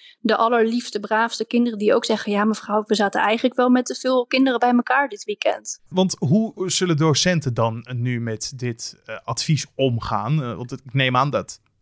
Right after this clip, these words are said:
Speaker 2: iedere docent toch wel een leerling wil stimuleren om dat mondkapje te gaan dragen.
Speaker 1: Ja, tuurlijk. Ik denk dat we zelf als docenten gewoon het goede voorbeeld moeten geven.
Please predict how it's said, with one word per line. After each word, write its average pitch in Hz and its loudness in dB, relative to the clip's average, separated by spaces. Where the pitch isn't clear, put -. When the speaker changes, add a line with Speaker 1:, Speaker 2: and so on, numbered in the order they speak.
Speaker 2:
iedere 131 2
docent 113 -2
toch 127 -6
wel 117 0
een 127 -6
leerling 123 -2
wil 120 -6
stimuleren 127 -4
om 127 -10
dat 127 -4
mondkapje 139 -4
te 139 -8
gaan 127 -8
dragen. 135 -6
Speaker 1:
Ja, 226 0
tuurlijk. 214 -2
Ik 202 -12
denk 214 -4
dat 214 -8
we 220 -6
zelf 226 2
als 214 -2
docenten 220 0
gewoon 220 0
het - -8
goede 226 2
voorbeeld 220 2
moeten 226 -6
geven. 214 0